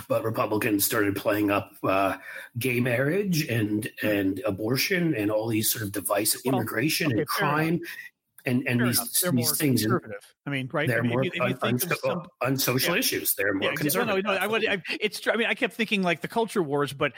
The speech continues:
Speaker 2: even if you don't make it culture war per se, if you're talking about our parents and our grandparents' <laughs> generation,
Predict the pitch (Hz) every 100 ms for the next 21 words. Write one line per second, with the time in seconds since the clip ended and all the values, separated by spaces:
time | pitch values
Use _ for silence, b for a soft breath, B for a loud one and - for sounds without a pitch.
0 | B B - 214 214 196 170 170 165 160
1 | 160 135 - 220 220 - 160 143 147 143
2 | - 139 123 - 254 165 120 B B -
3 | 160 151 190 180 190 151 131 120 - 170
4 | 151 147 143 117 - 139 185 - 156 131
5 | - 165 151 214 208 180 180